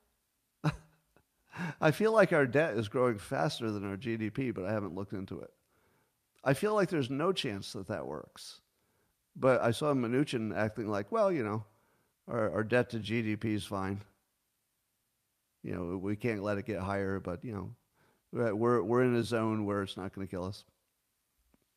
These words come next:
So, yes, our debt is greater than our G D P, but Japan's debt is even greater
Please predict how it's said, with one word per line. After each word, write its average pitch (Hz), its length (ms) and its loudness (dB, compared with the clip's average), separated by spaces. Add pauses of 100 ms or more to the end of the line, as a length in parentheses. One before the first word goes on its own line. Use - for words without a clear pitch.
(1400)
So, 147 440 6
yes, 131 340 4
our 131 180 4
debt 151 280 2
is 123 200 -2
greater 135 340 2
than 117 160 0
our 110 100 0
G 113 200 -4
D 110 120 -2
P, 110 280 -2
but 98 280 -4
Japan's 139 500 -2
debt 107 360 -2
is 107 220 -4
even 107 360 -2
greater 127 600 -4